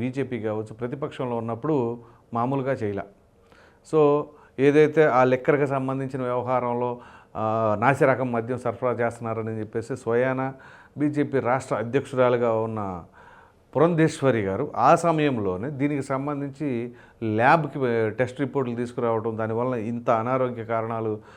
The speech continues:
వస్తున్నాయి అని చెప్పేసి ఆవిడ అవన్నీ కూడా చెప్పడం జరిగింది. So, మరి ఈ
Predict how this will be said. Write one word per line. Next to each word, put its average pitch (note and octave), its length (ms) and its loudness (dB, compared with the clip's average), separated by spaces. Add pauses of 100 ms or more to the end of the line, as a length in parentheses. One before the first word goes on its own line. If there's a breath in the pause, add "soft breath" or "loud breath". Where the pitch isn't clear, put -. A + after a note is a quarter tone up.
(280 soft breath)
వస్తున్నాయి A2+ 520 0
అని G#2+ 240 -4
చెప్పేసి A#2 340 -6
ఆవిడ G#2+ 200 0 (360)
అవన్నీ A#2 360 -2
కూడా B2 180 -2
చెప్పడం A#2 320 -4
జరిగింది. F2+ 340 -8 (760 soft breath)
So, G3+ 60 8 (180)
మరి F#3+ 120 8 (100)
ఈ F3+ 40 8